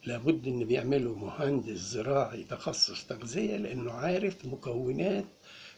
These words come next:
كل حبة من اللي بيحطها دي، لأن في، في الحبوب دي، آه، مكونات متماثلة مع، آه، غيرها من الحبوب، فهو بيقدر ي-،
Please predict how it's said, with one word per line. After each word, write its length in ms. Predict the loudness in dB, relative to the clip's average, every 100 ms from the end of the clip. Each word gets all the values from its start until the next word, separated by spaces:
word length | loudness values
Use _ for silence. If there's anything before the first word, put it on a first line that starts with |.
| 0
كل 460 | 6 8 8 6 2
حبة 380 | 2 2 2 4
من 100 | 4
اللي 280 | 2 0
بيحطها 560 | 0 -2 -4 -2 -2 0
دي، 200 | -2 -6 -12 -20 -20 -20 -18 -10
لأن 240 | -6 -2
في، 420 | 0 2 4 4 2 -6 -20 -20 -20 -20 -14
في 100 | -6
الحبوب 560 | -6 -4 -2 2 2 2
دي، 300 | 2 2 0 -6 -20 -20 -20 -20 -20 -20 -10
آه، 600 | -4 -2 -2 -2 -4 -4 -4
مكونات 920 | -6 -4 -2 2 4 6 4 -2 -2
متماثلة 640 | 0 4 6 6 6 6
مع، 460 | 6 6 6 4 2 -4
آه، 760 | -2 0 0 0 0 -2 -4
غيرها 440 | 4 8 8 6 0
من 180 | 2 0
الحبوب، 520 | 0 0 4 4 2
فهو 380 | 0 4 6 8
بيقدر 480 | 8 8 4 2
ي-، 560 | 2 0 2 0 -2